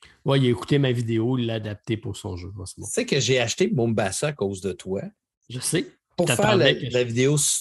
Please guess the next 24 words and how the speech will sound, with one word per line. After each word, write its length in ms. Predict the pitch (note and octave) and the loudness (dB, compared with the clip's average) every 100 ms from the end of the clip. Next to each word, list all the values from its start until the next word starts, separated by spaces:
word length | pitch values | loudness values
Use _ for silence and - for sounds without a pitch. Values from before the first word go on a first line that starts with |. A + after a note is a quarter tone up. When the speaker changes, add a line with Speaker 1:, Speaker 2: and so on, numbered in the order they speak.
| A#2+ | 0
Speaker 2:
la 140 | A#2 | 0
vidéo 380 | A#2 B2 C3 D3+ | 0 0 0 0
solo. 720 | D3 - - E3 B2+ C3 - _ _ _ _ - _ _ - | -4 -4 -2 0 0 -4 -8 _ _ _ _ -20 _ _ -2
Et 260 | D#3 F3+ - _ B2 | 0 0 -2 _ -8
après 260 | B2+ C3 | -4 -4
toutes 160 | A#3+ A#3 | -4 -4
ces 220 | G3+ D#3+ | -4 0
années, 480 | C3 A#2+ D3 F3 - - | 0 0 -4 -6 -14 -16
je 200 | G2 G2 | -14 -2
vais 160 | G#2+ G#2 | -2 0
donc 440 | A2+ A2+ F#2+ - _ _ _ | 0 -2 -6 -16 _ _ _
me 140 | F#2+ F2+ | -10 -2
débarrasser 680 | B2 D3+ F3 C#3+ B2+ - C3+ | -2 0 0 0 -2 -2 -2
de 60 | |
Mombasa 600 | A#2+ A2 G#2 F#2 - A2 | -2 -2 -4 -6 -6 -6
pour 140 | B2 _ | -8 _
prendre 220 | A2 G#2 | -8 -6
Sky 320 | G2+ - F#2+ F2+ | -6 -6 -4 -4
Mines 340 | F2+ A2 C3+ - _ _ _ | -6 -6 -10 -14 _ _ _
pour 140 | - A2+ | -12 -10
pouvoir 280 | A#2 A#2 A2+ | -2 0 0
jouer 180 | G2+ | -2
en 60 | G2 | -6
solo. 300 | - E2+ | -6 -10